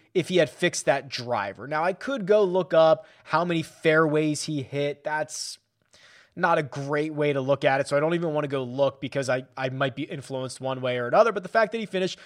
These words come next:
fifteenth, coming off of two missed cuts, I think that's really good. Uh, these are the type of events that should play better for him,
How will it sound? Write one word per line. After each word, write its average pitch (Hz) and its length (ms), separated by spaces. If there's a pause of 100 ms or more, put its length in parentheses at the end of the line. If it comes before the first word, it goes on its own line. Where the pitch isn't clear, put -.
(140)
fifteenth, 185 580
coming 170 240
off 170 140
of 165 80
two 175 180
missed 165 300
cuts, - 340
I 170 80
think 165 260
that's 160 280
really 151 460
good. 143 340 (200)
Uh, 156 200
these 202 280
are 269 60
the 254 80
type 208 240
of 214 80
events 170 380
that 156 180
should 208 560
play 175 300
better 135 480
for 185 260
him, 202 340